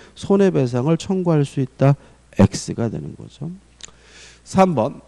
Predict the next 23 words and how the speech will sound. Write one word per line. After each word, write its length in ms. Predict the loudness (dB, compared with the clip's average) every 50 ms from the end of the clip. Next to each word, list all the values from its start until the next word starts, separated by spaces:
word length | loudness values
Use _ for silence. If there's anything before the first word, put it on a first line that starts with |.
| -20 -20 -20 -20 _ _ _
선의 840 | -20 -20 -20 -20 -8 -4 -2 -2 -2 -2 -4 -4 -6 -6 -6 -8 -8
상대방은 1000 | -10 -10 -10 -10 -8 -10 -8 -8 -8 -6 -4 -4 -4 -4 -4 -6 -6 -8 -10 -12 -16 -20 _ _ _ _ _ _
철회할 580 | -14 -12 -6 0 0 2 2 2 2 2 0 -2
수 160 | -4 -4 -4
있고요. 420 | -4 -6 -6 -8 -6 -6 -6 -6 -8 _ _ -20 -20 -20 -20 _ _
최고는 680 | _ -2 0 0 2 2 4 4 4 6 6 4 2 0 -6 -12 -20 _ _
선악 1000 | -18 -14 -10 -8 -4 -2 0 0 -2 -2 -4 -10 _ _ 4 4 4 2 _ -20 _ _
불문하고 640 | 6 8 8 8 8 8 6 4 4 4 2 2 0
할 120 | 0 -2
수 120 | -2 -4 -8
있거든요. 540 | -6 -6 -6 -4 -4 -4 -2 -2 -2 -4 -2
다시 260 | 0 0 0 0 0
말하면 520 | -2 0 0 0 2 2 2 2 0 0 -2 -8 -16 -20 -20 -12 _
악의 480 | -2 0 2 2 0 0 -4 -8 -8
상대방도 800 | -8 -8 -10 -10 -8 -6 -4 -4 -2 -2 -2 -2 -2 -4 -4 -4
뭐 200 | -4 -4 -4 -2
할 100 | -2 -2
수 140 | -4 -4 -6
있냐면 520 | -6 -4 -4 -4 -2 -2 0 0 0 0 -2
최고할 520 | -6 -6 -2 -2 0 0 0 2 2 2
수 180 | 0 0 -4 -6
있어요. 460 | -6 -4 -4 -4 -4 -2 -2 -4 -6 -8 _
따라서 500 | -4 0 0 0 -2 -2 -4 -4 -6